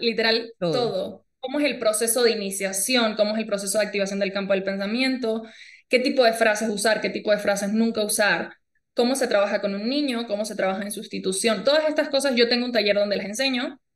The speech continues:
Speaker 1: Son bienvenidos quienes se quieran unir. Yo feliz, eh, de compartir. De hecho, lo voy a dar ahorita a finales de septiembre, inicio de octubre.
Speaker 2: Ok, qué
Speaker 1: Eso es lo que yo les
Speaker 2: importante.
Speaker 1: recomendaría. Aprendan la herramienta, más allá de ir con, o sea,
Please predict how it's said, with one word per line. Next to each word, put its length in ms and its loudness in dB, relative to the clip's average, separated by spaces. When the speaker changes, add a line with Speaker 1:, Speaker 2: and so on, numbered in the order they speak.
Speaker 1:
Son 240 -6
bienvenidos 440 0
quienes 220 -4
se 80 -8
quieran 480 -2
unir. 580 2
Yo 100 4
feliz, 520 -2
eh, 120 -6
de 100 2
compartir. 400 0
De 60 4
hecho, 140 2
lo 80 2
voy 100 8
a 60 6
dar 140 4
ahorita 460 0
a 80 -8
finales 640 -4
de 960 2
septiembre, 540 0
inicio 260 -2
de 80 -2
octubre. 300 -10
Speaker 2:
Ok, 160 -6
qué 260 -2
Speaker 1:
Eso 220 2
es 40 -2
lo 140 2
que 60 2
yo 60 4
les 80 2
Speaker 2:
importante. 20 -4
Speaker 1:
recomendaría. 480 0
Aprendan 400 2
la 60 2
herramienta, 720 -2
más 240 0
allá 240 2
de 120 2
ir 160 0
con, 180 -8
o 60 -6
sea, 420 -4